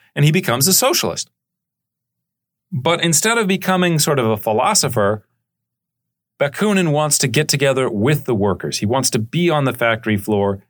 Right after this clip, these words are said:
He wants to organize them, and he wants to foment rebellion. Uh, probably a, a nice kind of way to think about him is i-, if he's, think about someone like Marx, but if Marx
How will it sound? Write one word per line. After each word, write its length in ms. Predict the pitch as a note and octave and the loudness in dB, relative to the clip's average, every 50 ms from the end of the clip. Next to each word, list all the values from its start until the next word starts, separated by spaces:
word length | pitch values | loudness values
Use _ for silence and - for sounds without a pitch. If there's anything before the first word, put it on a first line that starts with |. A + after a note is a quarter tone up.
| _ _ _ _ _ | _ _ _ _ _
He 80 | A2 G#2+ | 0 0
wants 260 | A#2 C3+ D3 C#3 - | 2 2 2 2 0
to 80 | - - | -2 -2
organize 540 | - B2 A2 G#2+ G#2+ G2+ G2+ G2+ G2+ F#2 - | -2 0 2 2 2 4 4 2 2 2 2
them, 260 | G2 F#2 F#2 F#2 - _ _ _ | 0 0 0 0 -4 _ _ _
and 80 | - G2+ | 0 0
he 60 | G2 | 2
wants 260 | G2 G2+ G2+ G2 - | 2 2 2 2 0
to 80 | - F#2 | -2 -2
foment 520 | - - A#2 B2+ A#2+ G2+ F2+ F#2 F#2+ - - _ _ _ | -2 -2 0 0 2 2 2 0 0 -4 -6 _ _ _
rebellion. 520 | - G2 E2+ F2+ F2+ F2 D#2+ C#2 C2 - - _ _ _ _ _ _ _ _ _ _ _ | -4 -2 0 0 0 0 0 -2 -6 -10 -14 _ _ _ _ _ _ _ _ _ _ _
Uh, 180 | - C#3 - - - _ _ _ _ - | -4 -4 -2 -4 -6 _ _ _ _ -6
probably 320 | G3 G#3 F#3 F3 E3 D3 | -4 -2 0 0 0 2
a, 140 | B2+ A2+ - | 0 0 -2
a 80 | - A#2 | -2 0
nice 280 | A2 A#2 A#2+ C3 C3+ - | 0 0 2 2 0 0
kind 180 | - C#3+ B2 | 0 -2 -2
of 60 | A2+ G#2 | 0 0
way 120 | A2+ A2 | 2 0
to 80 | G2 F#2+ | 0 0
think 220 | - D#3 E3 D3 | -2 -2 -2 0
about 240 | D#3 B2 A#2 A2 F#2+ | 0 0 0 0 0
him 260 | A2 G#2+ G#2+ G#2 G2 G2+ - _ _ _ _ _ _ | 0 2 2 0 0 -4 -8 _ _ _ _ _ _
is 340 | A#2 A2 A2 A2 G#2+ G2 - - | -2 0 2 2 2 0 -2 -2
i-, 40 | A2+ | -2
if 300 | A2+ G#2+ - A#2 G2+ - | -2 -2 0 -2 -2 -2
he's, 380 | - A#2 G#2+ G#2 F#2+ - - - | 0 0 2 2 2 0 -2 -2
think 180 | - C#3 - | -2 -2 0
about 260 | D#3+ D#3 D3+ C3+ A2+ A2+ G#2+ | 0 0 0 0 0 0 0
someone 300 | - - C#3+ C3 B2 A2+ | 0 2 2 2 2 2
like 180 | G#2 F#2+ - | 0 0 0
Marx, 460 | F#2+ F#2+ G2+ A#2 D3+ E3+ - - - - _ _ _ _ _ - | 0 0 2 0 0 0 -2 -2 -4 -4 _ _ _ _ _ -4
but 120 | A#2+ A#2+ | -2 0
if 100 | A#2 A#2 | 0 0
Marx 320 | A#2 A#2+ B2+ B2+ B2+ - | 0 0 0 0 -2 -4